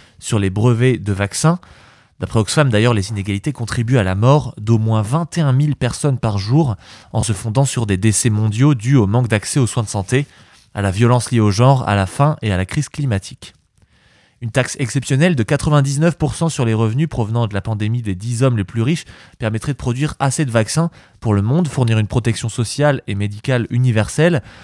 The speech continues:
financer l'adaptation au climat et réduire la violence liée au genre dans quatre-vingts pays, donne un exemple l'O N G. Elle précise que cela laisserait malgré tout huit milliards de plus qu'avant la pandémie à ces hommes.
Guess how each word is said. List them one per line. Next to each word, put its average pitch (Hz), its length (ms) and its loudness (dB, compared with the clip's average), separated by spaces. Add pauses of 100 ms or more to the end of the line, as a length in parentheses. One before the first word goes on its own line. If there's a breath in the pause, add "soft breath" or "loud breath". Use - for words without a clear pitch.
(200 loud breath)
financer 123 420 -2
l'adaptation 120 800 0
au 107 140 0
climat 131 500 2
et 110 100 0
réduire 113 340 -2
la 104 80 0
violence 101 440 -4
liée 120 140 0
au 107 100 2
genre 120 300 -2 (340 soft breath)
dans 95 80 -12
quatre-vingts 120 460 0
pays, 110 320 0 (340 loud breath)
donne 110 140 2
un 98 100 2
exemple 101 380 0
l'O 107 160 4
N 104 120 2
G. 87 220 -4 (540 loud breath)
Elle 101 100 -6
précise 120 320 0
que 120 100 -2
cela 104 280 2
laisserait 104 280 0
malgré 113 360 2
tout 160 240 -2 (240 soft breath)
huit 151 180 2
milliards 151 380 4
de 123 100 2
plus 131 300 0
qu'avant 117 240 2
la 104 100 2
pandémie 104 500 -4
à 113 100 -4
ces 92 260 -6
hommes. 87 220 -8